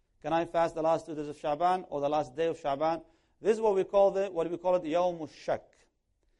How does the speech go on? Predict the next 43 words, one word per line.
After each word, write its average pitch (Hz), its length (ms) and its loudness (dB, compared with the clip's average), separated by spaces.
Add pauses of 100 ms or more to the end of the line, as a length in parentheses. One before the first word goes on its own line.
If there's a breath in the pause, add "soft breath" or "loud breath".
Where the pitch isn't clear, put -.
(240)
Yawm 220 300 0
Shak, 226 300 -4
which 202 160 -8
means 202 140 -12
the 180 100 -2
doubtful 180 640 0
day. 123 300 -2 (640)
What 220 140 0
is 254 80 -2
the 233 60 -8
doubtful 185 420 2
day? 131 80 -6
Doubtful 190 480 0
day 202 240 -2
is 175 260 -6
the 151 140 -2
day, 180 320 -2 (120)
the 147 120 -2
day 196 200 -2
when 170 220 -2
people 190 360 -8
are 165 40 -2
not 165 220 -4
sure 175 420 -6
if 151 200 -6
it's - 180 -10
the 135 120 -6
thirtieth 170 440 -4
of 143 140 -8
Sha'ban 147 560 -2 (760)
or 165 160 4
the 160 100 -4
beginning 156 440 -2
of 135 80 -6
Ramadan. 123 400 -6 (1080)
So 147 160 -4
when 156 160 2
we 160 100 0
are, 160 120 0
when 156 160 -2
it's 160 120 -12
the 151 120 -6
twenty-ninth 165 760 -4